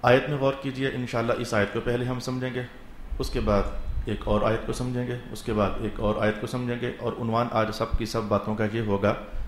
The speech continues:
کہ ہم مسلمانوں کا عقیدہ ہے کہ رسول اللہ صلی اللہ علیہ وسلم آخری نبی ہیں۔ حضور رحمت عالم کے بعد کسی نبی کا تصور بھی نہیں ہے، خواب میں بھی کسی کو نبی نہیں مانا جا سکتا۔ اس قدر مضبوط اور مستحکم عقیدہ ہے۔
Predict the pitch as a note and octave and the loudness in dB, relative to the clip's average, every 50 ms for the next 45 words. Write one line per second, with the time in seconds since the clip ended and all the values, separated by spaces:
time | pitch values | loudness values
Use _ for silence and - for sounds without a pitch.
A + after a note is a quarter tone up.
0 | - - - - - - - - - - - - - - A2 A2+ A#2 G#2+ G#2 - | -6 -8 -10 -10 -10 -10 -10 -10 -8 -8 -8 -4 0 2 2 4 4 2 0 2
1 | A2 G#2+ G#2+ G#2+ G#2+ G#2 G#2+ G2+ - - A2+ A2 G#2 A#2+ A#2+ B2+ B2+ A#2+ A2 G#2 | 2 2 4 2 2 2 0 0 0 0 -2 0 0 0 0 0 -2 -2 0 -2
2 | G#2 G2+ - G#2+ G#2 G#2 G2+ G2+ G2+ A2 A#2 A2 A2 G#2 G2 G2 G2 G2 G2+ G#2+ | -2 -2 -2 -2 -2 -2 0 2 2 0 0 0 -2 -2 -2 -2 0 0 0 2
3 | G#2 G#2+ - G#2+ G2 G2 F#2+ F#2+ G2+ G2+ F#2+ - G#2 G#2+ A2+ A2 - B2 A#2 G#2+ | 2 0 0 0 0 -2 -2 0 0 0 -2 -2 -2 -2 -4 -2 0 0 0 0
4 | - - A2 G#2+ G2 F#2+ F2+ - F#2 F2+ F#2 G2 G2 - - - - - - - | 0 -2 -2 -2 0 0 0 -2 -2 -2 -2 -2 -4 -4 -8 -12 -12 -12 -10 -10
5 | - - - - - - - - - - - - - - - - - - - - | -10 -10 -10 -10 -8 -8 -10 -10 -10 -12 -12 -14 -14 -14 -16 -16 -16 -16 -16 -16
6 | - - - A2+ G#2+ A#2+ C#3+ C#3+ D3 D3 C#3+ C3 C3+ C3+ C3 C#3 C#3 C3 C#3 C3+ | -14 -6 -4 0 2 4 4 4 4 2 2 2 2 2 2 2 0 0 0 0
7 | C3+ C#3 C3+ - - - - C3+ B2 - C#3 B2+ B2 A2+ B2+ B2+ - C3 B2 - | 0 0 0 -4 -10 -8 -6 -6 -4 -2 -2 -2 0 0 0 0 0 0 0 0
8 | A#2+ A2 - B2 A2+ G#2+ - G#2+ G#2 G2 G#2 F#2+ F#2+ F#2 G2 G2 G2+ G2+ - - | 0 0 0 0 0 0 0 0 2 2 2 2 2 2 2 2 2 0 0 2
9 | C3 C3 C#3 C#3 C3+ C3 A#2 A2 A2+ A2 A#2 G#2 - A2+ A2 G#2+ G#2 G2+ G#2+ G#2 | 4 6 6 6 4 2 0 0 0 -2 -2 -2 0 2 2 2 2 2 2 2
10 | G2+ F#2+ G2+ G2+ G2 F#2 F#2 F2+ F#2 F#2 F2 - - - - - - - - - | 2 2 2 2 2 0 0 0 -2 -2 -2 -4 -6 -8 -10 -12 -14 -14 -14 -14
11 | - - - - - - - - - - B2+ - - A#2+ A2 A2 G#2+ G#2+ G#2 G2 | -16 -14 -14 -14 -14 -16 -16 -14 -12 -10 -8 -4 -2 0 2 4 4 4 4 2
12 | F#2+ G#2 A2+ A#2 - A2 G#2+ G#2 G#2 G2+ - - A2+ G2+ G2 - - - - A2 | 2 0 0 0 0 2 2 2 0 0 2 2 2 2 0 -2 -4 -6 -6 -6
13 | - G2+ F#2+ - G2+ F#2 F#2+ | -6 -6 -6 -4 -6 -6 -6